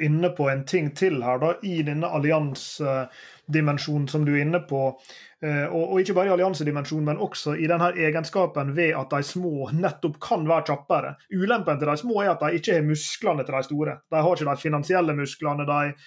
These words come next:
nær sagt, eh, de, de mange ansatte og de, de lange, på en måte, historiene og erfaringene til et, eh, til et Orkla eller til et Coop eller hva det måtte være, men, men de kan snu seg raskt, som du sier.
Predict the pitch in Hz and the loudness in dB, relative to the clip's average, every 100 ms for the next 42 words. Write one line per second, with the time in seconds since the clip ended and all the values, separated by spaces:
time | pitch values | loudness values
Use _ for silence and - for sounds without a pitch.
0 | - - 160 156 160 151 - _ 156 143 | -20 -6 0 0 2 -2 -4 _ -2 0
1 | 139 139 135 - - _ 160 165 165 160 | 0 -2 -6 -12 -20 _ -2 -2 2 2
2 | 156 170 165 165 165 - 143 - 156 147 | 4 4 4 2 0 -2 -2 -2 0 0
3 | 147 160 151 151 151 156 156 170 151 147 | 0 -2 -2 2 4 4 2 0 2 2
4 | 147 143 147 151 151 165 151 143 143 143 | 0 -4 -2 -2 0 0 0 0 -2 0
5 | 147 147 185 156 147 147 143 175 160 143 | 0 0 2 2 2 0 2 2 2 0
6 | 139 143 139 151 143 139 - 147 143 139 | -2 -4 -2 -2 -2 -4 -6 -4 -2 -4
7 | - - - - _ _ - 165 160 208 | -10 -20 -20 -20 _ _ -2 0 4 2
8 | 160 - 160 147 147 147 156 151 151 175 | 2 -2 0 2 4 2 0 -2 -4 -6
9 | 156 - 156 151 170 160 151 170 214 226 | -6 -4 -2 0 0 0 0 2 2 2
10 | 196 196 190 185 185 185 160 220 185 - | 0 0 0 2 0 -2 -4 -4 0 2
11 | 156 165 - - 143 135 131 139 | 2 0 -6 -10 -8 -6 -8 -8